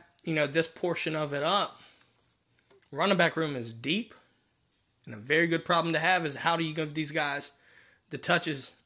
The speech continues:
obviously, in, you know, the past game, and obviously get them touches in the run game. Yeah, but obviously, I think the balance of the run and the pass, you know, the ability to do both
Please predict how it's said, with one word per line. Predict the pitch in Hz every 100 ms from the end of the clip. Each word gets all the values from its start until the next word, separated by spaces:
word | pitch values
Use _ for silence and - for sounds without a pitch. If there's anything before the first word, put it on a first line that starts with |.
| -
obviously, | 135 151 - 151
in, | 147 139 156
you |
know, | 143 135
the | 131
past | - 151 -
game, | 156 151 151 147 _ - - - _ -
and | 131 127 131
obviously | 135 143 135 143
get | 147
them | 135
touches | 131 151 151 135
in | 147
the | 135
run | 151 165
game. | 139 123 110 _ _ _ - _ _ - - - - - _
Yeah, | 139 139
but | -
obviously, | 127 185 170 156
I | 151
think | 180 143
the | 123
balance | 127 156 170 147 - - -
of | 147 139
the | 143
run | 131 156 156
and | 131 139
the |
pass, | - 139 156 139 - -
you | 156
know, | 143
the | 139
ability | 135 156 156 151 139
to | 135
do | 139 143
both | 139 165 180 - -